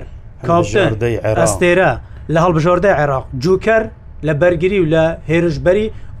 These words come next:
Speaker 1: و قایدیش. ئەڵێ، "من پێنج
Speaker 2: لە
Speaker 1: مانگە"
Speaker 2: سەروی هەمووانش ئەو کوڕە ئینتیماشی بوو،
Speaker 1: ئەڵێ،
Speaker 2: وڵاتە خۆی
Speaker 1: ئەجێ
Speaker 2: بوو،
Speaker 1: یەک شتی وت.
Speaker 2: کوردستانیش.
Speaker 1: یعنی، ئەمە بوو بوهاندەری دهۆک و زاخ و ڕەنگێ دڵخۆشکەر بێ. ئەڵێ، "لە هەولێریش بڕۆم، بوو دهۆک،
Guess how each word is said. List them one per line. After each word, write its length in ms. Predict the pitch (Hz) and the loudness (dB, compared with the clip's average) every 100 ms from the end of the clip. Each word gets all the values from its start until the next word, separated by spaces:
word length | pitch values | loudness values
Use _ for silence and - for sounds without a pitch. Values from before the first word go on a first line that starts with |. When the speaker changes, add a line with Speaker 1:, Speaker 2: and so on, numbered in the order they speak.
| 190 | -2
Speaker 1:
و 20 | 175 | 0
قایدیش. 460 | 175 185 190 147 165 - - - - - - | 2 2 2 0 -4 -8 -18 -18 -18 -14 -4
ئەڵێ، 160 | 156 185 | 0 0
"من 100 | 214 214 | 0 0
پێنج 140 | 240 156 | 0 2
Speaker 2:
لە 60 | |
Speaker 1:
مانگە" 80 | 214 | 2
Speaker 2:
سەروی 240 | 202 196 180 | 4 4 4
هەمووانش 440 | 175 190 175 156 - - | 4 2 2 2 -2 -2
ئەو 100 | 180 - | -2 -2
کوڕە 220 | 156 165 175 | -2 -2 0
ئینتیماشی 600 | 160 143 160 170 - - 110 | 0 0 0 0 -2 -6 -6
بوو، 180 | 123 135 | -2 2
Speaker 1:
ئەڵێ، 200 | 160 226 | 4 4
Speaker 2:
وڵاتە 80 | 226 - | 2 0
خۆی 80 | |
Speaker 1:
ئەجێ 140 | 165 226 | 2 2
Speaker 2:
بوو، 60 | |
Speaker 1:
یەک 80 | 254 - | 2 0
شتی 160 | 233 | 0
وت. 40 | 233 | 2
Speaker 2:
کوردستانیش. 400 | 180 131 113 110 | 0 0 -6 -2
Speaker 1:
یعنی، 140 | 165 | 0
ئەمە 120 | 190 196 | 2 0
بوو 80 | 165 160 | -2 0
بوهاندەری 420 | 170 170 180 190 147 | 2 2 2 0 0
دهۆک 200 | 170 170 | 0 0
و 40 | 156 | 0
زاخ 220 | 165 165 | 0 0
و 40 | 147 | 0
ڕەنگێ 240 | 151 143 117 | -2 -2 -6
دڵخۆشکەر 460 | 123 - 123 131 110 | -8 -8 -8 -8 -8
بێ. 80 | 98 - - - | -10 -14 -16 -6
ئەڵێ، 160 | 147 185 202 | 0 2 4
"لە 40 | 190 | 4
هەولێریش 380 | 202 220 220 170 | 4 4 4 2
بڕۆم، 240 | 196 202 196 - - - - - | 0 0 -2 -8 -18 -20 -16 -4
بوو 100 | 147 151 | -2 0
دهۆک، 240 | 165 180 | 2 2